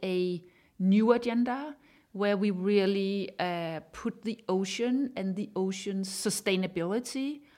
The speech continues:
on the business agenda. So that was the whole reason for establishing,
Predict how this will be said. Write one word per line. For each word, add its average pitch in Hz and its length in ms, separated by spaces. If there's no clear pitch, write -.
on 202 260
the 214 80
business 202 400
agenda. 151 480
So - 220
that 226 240
was 240 220
the 233 100
whole 208 260
reason 196 480
for 175 320
establishing, 170 920